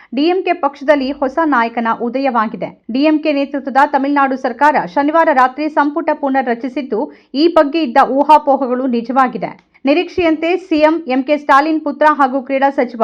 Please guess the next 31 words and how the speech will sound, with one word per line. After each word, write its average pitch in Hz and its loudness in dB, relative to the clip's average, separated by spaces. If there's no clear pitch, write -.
ಉದಯನಿಧಿ 320 0
ಸ್ಟಾಲಿನ್ 285 2
ಉಪಮುಖ್ಯಮಂತ್ರಿ 302 0
ಸ್ಥಾನಕ್ಕೆ 262 -2
ಬಡ್ತಿ 233 -2
ಪಡೆದಿದ್ದಾರೆ. 240 -4
ಜೊತೆಗೆ 285 2
ಹಣ 294 4
ದುರುಪಯೋಗ 320 0
ಪ್ರಕರಣದಲ್ಲಿ 269 -2
ಜಾಮೀನು 277 0
ಪಡೆದ 247 -2
ಸಾರಿಗೆ 269 0
ಸಚಿವ 247 -2
ಸೆಂಥಿಲ್ 269 -4
ಬಾಲಾಜಿ 240 0
ಎರಡೇ 277 0
ದಿನದಲ್ಲಿ 294 0
ಮತ್ತೆ 269 -2
ಸಂಪುಟ 262 -2
ಸೇರಿದ್ದಾರೆ. 202 -2
ಉದಯನಿಧಿ 349 2
ಸ್ಟಾಲಿನ್ಗೆ 302 4
ಬಡ್ತಿ 247 -2
ನೀಡುವ 285 0
ಬಗ್ಗೆ 233 -2
ಕಳೆದ 269 0
ಕೆಲ 285 -2
ತಿಂಗಳಿಂದ 302 -2
ವದಂತಿಗಳು 240 0
ಹರಡಿದ್ವು. 214 -4